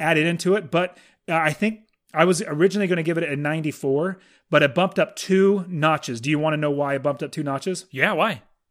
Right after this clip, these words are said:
Speaker 1: You don't know?
Speaker 2: Uh-uh.
Speaker 1: 'Cause there was a dude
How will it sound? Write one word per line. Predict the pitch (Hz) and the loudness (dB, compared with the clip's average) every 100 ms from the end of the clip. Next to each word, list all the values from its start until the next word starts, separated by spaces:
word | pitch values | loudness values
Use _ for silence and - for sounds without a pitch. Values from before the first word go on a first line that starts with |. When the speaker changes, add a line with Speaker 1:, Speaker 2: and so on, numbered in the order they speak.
| _ _ - | _ _ -6
Speaker 1:
You | 160 | 0
don't | 233 | 2
know? | 226 311 311 _ _ - | 2 2 -2 _ _ -8
Speaker 2:
Uh-uh. | 175 165 117 _ _ _ _ - | -8 -6 -12 _ _ _ _ -2
Speaker 1:
'Cause | 240 262 226 | 4 4 4
there | 214 262 | 4 6
was | 247 | 8
a | 240 | 6
dude | 180 285 247 214 220 | 4 2 4 4 2